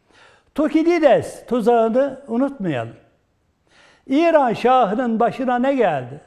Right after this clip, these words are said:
Amerika'nın bir numaralı müttefiğiydi. İran Şahı niçin devrildi? Çünkü çok kuvvetlenmişti.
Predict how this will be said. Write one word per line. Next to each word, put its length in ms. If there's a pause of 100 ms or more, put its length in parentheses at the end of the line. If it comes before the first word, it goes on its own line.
(800)
Amerika'nın 680
bir 200
numaralı 400
müttefiğiydi. 880 (840)
İran 500
Şahı 500
niçin 480
devrildi? 680 (1700)
Çünkü 420
çok 280
kuvvetlenmişti. 1040